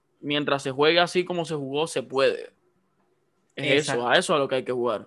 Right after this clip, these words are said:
Speaker 2: Claro, competencia. Realmente el primer tiempo de Venezuela fue el primer tiempo de,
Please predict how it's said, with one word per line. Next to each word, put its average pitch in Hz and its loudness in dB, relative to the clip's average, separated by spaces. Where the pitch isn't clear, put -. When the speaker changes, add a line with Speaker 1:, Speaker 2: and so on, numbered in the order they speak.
Speaker 2:
Claro, 165 2
competencia. 139 -4
Realmente 175 0
el 214 -4
primer 160 -4
tiempo 185 -6
de 190 -2
Venezuela 156 -4
fue 135 -4
el 131 -10
primer 147 -8
tiempo 143 -8
de, 107 -8